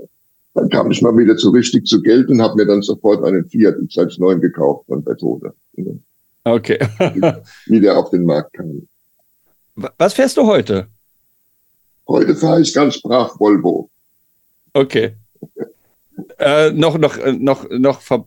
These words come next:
Speaker 2: Verbrenner oder hat das auch schon ein E?
Speaker 1: Nee, ich fahr, ich fahr grundsätzlich nur Verbrenner. Ich sag immer, wenn man mir in den Arm schneidet, kommt, kommt kein Blut raus, da kommt Benzin raus.
Speaker 2: Okay, alles klar. Ja, das ist eine gute.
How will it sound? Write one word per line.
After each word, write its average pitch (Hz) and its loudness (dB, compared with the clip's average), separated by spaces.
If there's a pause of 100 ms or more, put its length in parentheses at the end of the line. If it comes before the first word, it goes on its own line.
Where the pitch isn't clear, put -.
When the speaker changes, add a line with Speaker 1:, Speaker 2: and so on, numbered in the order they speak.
Speaker 2:
Verbrenner 135 0
oder 170 2
hat 135 -4
das 143 0
auch 127 -8
schon 135 0
ein 127 4
E? 110 0 (680)
Speaker 1:
Nee, 139 4
ich - -4
fahr, 120 2 (160)
ich - -6
fahr 113 -2
grundsätzlich 113 -4
nur 101 0
Verbrenner. 87 -2
Ich 85 -10
sag - -4
immer, 101 2
wenn 101 4
man 101 4
mir 101 6
in 101 2
den 92 2
Arm 87 2
schneidet, 95 -2
kommt, 92 -8
kommt 87 -4
kein 85 -2
Blut 98 2
raus, 95 0
da 87 0 (220)
kommt 87 -4
Benzin 80 -6
raus. - -8 (640)
Speaker 2:
Okay, 107 -2
alles 87 -4
klar. - -10
Ja, 208 4
das 175 2
ist 151 -2
eine 135 2 (340)
gute. 120 2